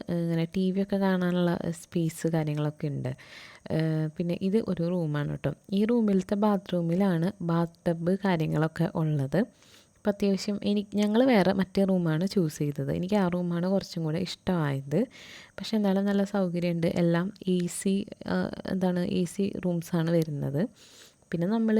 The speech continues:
ഈ ഒരു ഗെയിമിൻ്റെ പിന്നാലെ ഇരുന്ന് കുറേ നേരം. അപ്പോൾ ഇതായിരുന്നു നമ്മുടെ ട്വൻറ്റി ഫൈവ് കെൻ്റെ കേക്ക്.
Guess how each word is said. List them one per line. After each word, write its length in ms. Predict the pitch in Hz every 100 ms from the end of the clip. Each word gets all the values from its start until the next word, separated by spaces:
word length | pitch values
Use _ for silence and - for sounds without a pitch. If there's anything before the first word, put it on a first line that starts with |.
| 233
ഈ 120 | 202 202
ഒരു 120 | 214
ഗെയിമിൻ്റെ 460 | 202 208 202 190 180
പിന്നാലെ 400 | 202 190 165 165
ഇരുന്ന് 180 | 165 170
കുറേ 380 | 170 160 151 156
നേരം. 380 | 165 147 180 285 - -
അപ്പോൾ 220 | - -
ഇതായിരുന്നു 440 | 190 202 180 151 160
നമ്മുടെ 340 | 165 151 156
ട്വൻറ്റി 440 | 175 196 190 202 220
ഫൈവ് 340 | - 233 240
കെൻ്റെ 560 | - 180 160 147 151 214
കേക്ക്. 420 | - 254 - -